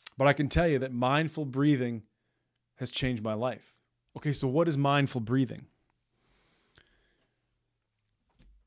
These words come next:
Truth is, breathing is the thing we probably do most in our, in our lives, in our waking lives anyway. So you might as well be doing it right. So,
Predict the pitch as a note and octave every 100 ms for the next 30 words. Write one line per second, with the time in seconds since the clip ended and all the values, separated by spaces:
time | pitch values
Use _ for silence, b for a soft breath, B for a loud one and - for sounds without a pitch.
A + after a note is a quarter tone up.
0 | _ _ _ - _ _ _ _ _ _
1 | - G3 A3 F#3 E3+ C3 F#3+ G3 E3 D#3
2 | C#3+ - D3+ D3 C#3 - D3 C3+ C3+ A#2
3 | C3 B2 C3 C#3+ A#2+ - - _ D3+ C3
4 | B2 C3+ C3+ A#2+ A#2+ C3 A2 G2 A2+ A2
5 | G#2+ C3+ D3 A#2 G2 G2 G2 G#2+ A#2 G2+
6 | F2+ F#2+ C#3 C#3 E3 F#3 E3 D3 B2 C3
7 | A#2+ - A#2 F#2 - - C#3+ C#3